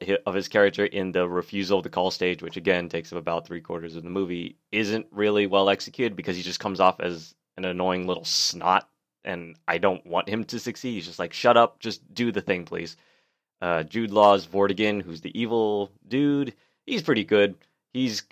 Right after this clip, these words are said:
he's having fun with his role. He's just hamming it up 'cause he's good and everything. Uh, there's a, and a woman named Astrid Burgess Frisbee, I guess that's her name,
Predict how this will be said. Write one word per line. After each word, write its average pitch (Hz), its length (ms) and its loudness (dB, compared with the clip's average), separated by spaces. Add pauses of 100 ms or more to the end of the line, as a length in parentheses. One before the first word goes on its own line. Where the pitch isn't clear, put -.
(120)
he's 139 100 -6
having 135 240 6
fun 104 220 4
with 95 100 2
his 90 140 0
role. 95 260 6
He's 98 200 -2
just 87 180 -6
hamming 80 280 -10
it 82 60 -4
up 85 280 0 (360)
'cause 82 160 -8
he's 90 180 -10
good 80 180 -4
and 82 60 -10
everything. 82 440 -10 (400)
Uh, 80 460 -2
there's 87 260 -4
a, 82 320 -2 (260)
and 85 260 -10
a 80 140 0
woman 90 300 -2
named 90 240 0
Astrid 90 500 -2
Burgess 87 380 -2
Frisbee, 123 640 -6
I - 60 -16
guess - 180 -10
that's 104 180 -8
her 120 140 -8
name, 117 220 -10